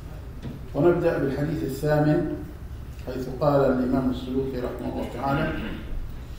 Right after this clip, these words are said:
"به"، أي بالإسناد الأول الذي قرأناه، أن رسول الله صلى الله عليه وسلم قال:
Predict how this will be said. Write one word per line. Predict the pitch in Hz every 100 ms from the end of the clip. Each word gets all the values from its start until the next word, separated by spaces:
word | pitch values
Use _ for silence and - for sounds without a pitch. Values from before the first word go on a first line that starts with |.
| - - - 135
"به"، | 147 165 156
أي | 135
بالإسناد | 123 123 127 135 127
الأول | 120 131 131 127 120
الذي | 120
قرأناه، | 117 117 113 117 139 147 151 - - - - - - - - - - - - - - - - - - - 143
أن | 147
رسول | 139 - 151 139
الله | 139 135 127
صلى | 127 143 139
الله | 139 135 135
عليه | 127 127 127
وسلم | 120 117 - 139 135 123
قال: | 131 143 147 151 151